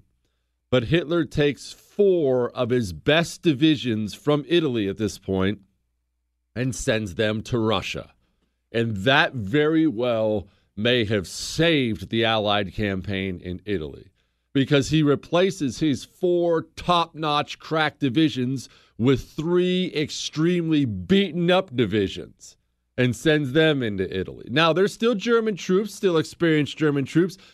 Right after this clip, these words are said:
These guys are not, not garbage by any stretch of the imagination, but it does weaken the Germans enough.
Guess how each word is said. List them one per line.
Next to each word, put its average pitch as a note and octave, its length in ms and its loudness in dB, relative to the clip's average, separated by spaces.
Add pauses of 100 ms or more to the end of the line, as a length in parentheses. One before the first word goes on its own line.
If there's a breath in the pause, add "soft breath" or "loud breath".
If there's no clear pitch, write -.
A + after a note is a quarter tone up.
(120)
These F3 220 2
guys D#3 300 2
are C#3+ 80 2
not, C#3+ 260 0 (260 soft breath)
not C3 220 0
garbage C#3+ 540 0
by A#2+ 160 2
any D#3 200 0
stretch B2 300 -2
of F#2+ 60 -14
the A2 100 0
imagination, G2+ 880 -2 (320 soft breath)
but C#3+ 120 4
it B2+ 140 0
does D#3+ 480 2
weaken C#3 540 0
the C3 100 0
Germans G#2 560 -2
enough. F#2 400 -6